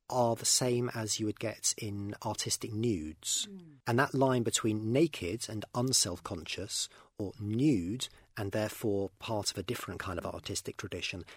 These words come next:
Speaker 1: that's very, very difficult to square. It's, it, it means that when you look at these pictures, they're like trick pictures,
Speaker 2: Mm.
Speaker 1: two pictures in one, and what you see depends on what you expect to get.
Speaker 2: Mm.
Speaker 1: If you expect to see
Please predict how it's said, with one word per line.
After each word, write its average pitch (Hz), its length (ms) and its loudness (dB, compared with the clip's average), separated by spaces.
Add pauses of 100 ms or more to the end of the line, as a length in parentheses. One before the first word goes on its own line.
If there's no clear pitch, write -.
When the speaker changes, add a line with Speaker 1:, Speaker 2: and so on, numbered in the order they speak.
Speaker 1:
that's 143 220 0
very, 160 280 2
very 139 200 2
difficult - 460 -4
to 117 80 -4
square. 110 480 0
It's, - 180 0
it, 135 200 -2
it 135 60 0
means 147 240 2
that - 100 -2
when 117 120 2
you 107 100 4
look 135 180 0
at - 80 -6
these 98 160 -4
pictures, - 460 -8
they're 104 160 -4
like 110 480 -4
trick - 300 2
pictures, - 500 -4
Speaker 2:
Mm. 160 40 -10 (140)
Speaker 1:
two 175 200 4
pictures - 440 0
in 104 160 0
one, 90 320 0 (220)
and 110 100 0
what 123 160 2
you 117 100 -2
see 135 560 2
depends 131 380 -2
on 117 120 0
what 120 200 -2
you 113 80 -2
expect - 400 -2
to 107 80 -6
get. 98 400 -6
Speaker 2:
Mm. 202 60 -12 (180)
Speaker 1:
If - 160 -2
you 127 60 6
expect - 580 4
to - 80 -4
see 92 400 0